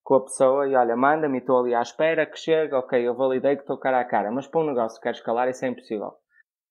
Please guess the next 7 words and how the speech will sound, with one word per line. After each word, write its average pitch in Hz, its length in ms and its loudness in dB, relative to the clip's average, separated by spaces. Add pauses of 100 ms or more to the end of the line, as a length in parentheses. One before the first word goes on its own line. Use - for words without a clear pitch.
(220)
Tem 147 160 2
tanta 180 280 4
ramificação 151 680 -6
tecnológica 127 720 -2
aí, 107 300 -6 (440)
tem, 135 380 4
hum, 117 320 -4